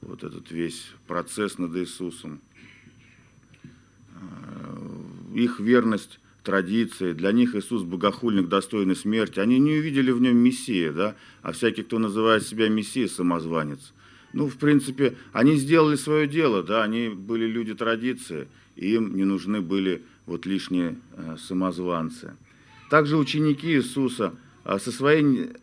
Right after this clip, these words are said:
э, будучи неверными, они испугались и разбежались все разные стороны. Кто-то из них пытался следовать за Иисусом, Пётр, Иоанн, мы знаем, но и тех никого не было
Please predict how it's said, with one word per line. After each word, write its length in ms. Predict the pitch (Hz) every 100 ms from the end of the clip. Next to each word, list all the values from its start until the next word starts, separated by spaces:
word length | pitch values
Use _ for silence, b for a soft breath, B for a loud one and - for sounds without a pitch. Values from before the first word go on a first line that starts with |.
| -
э, 340 | - - 107
будучи 600 | 101 95 117 147 143 127
неверными, 760 | 139 139 135 143 131 113 101 82
они 320 | 95 123 123
испугались 720 | 120 - 123 139 131 92 -
и 160 | 104 98 B B
разбежались 640 | 98 90 104 104 120 101
все 200 | - 107
разные 360 | 107 101 85 82
стороны. 500 | 98 92 87 82 80
Кто-то 320 | 82 123 123
из 140 | 120
них 180 | 117 123 - B -
пытался 440 | 113 127 123 123
следовать 540 | - 135 135 113 104
за 140 | 82 98
Иисусом, 480 | 95 101 90 80 78
Пётр, 420 | 117 113 - 87
Иоанн, 240 | 98 101
мы 80 | 92
знаем, 400 | 82 87 85 82 B B B
но 140 | 98
и 60 | 101
тех 260 | 143 139
никого 380 | 127 120 120 120
не 180 | 117 113
было 380 | 101 104 98